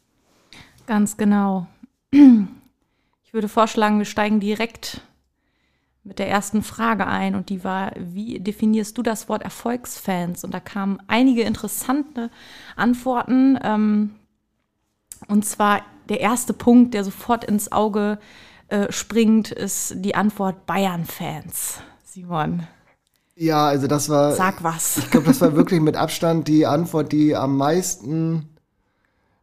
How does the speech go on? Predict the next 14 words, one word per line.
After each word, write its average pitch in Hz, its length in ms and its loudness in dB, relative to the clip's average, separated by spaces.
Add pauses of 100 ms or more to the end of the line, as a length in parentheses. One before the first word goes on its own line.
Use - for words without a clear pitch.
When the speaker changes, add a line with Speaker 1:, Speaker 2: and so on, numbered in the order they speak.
Speaker 2:
äh, 135 300 2
genannt 143 540 0
wurde. 190 560 0 (640)
Also 135 220 -6
viele 196 440 0
Leute 170 460 2
definieren 156 920 -2 (520)
Erfolgsfans 151 1600 -4
mit 135 240 -2
dem 143 180 -2
F 139 160 -8
C - 160 -6
Bayern 131 380 -2
München. 175 720 -2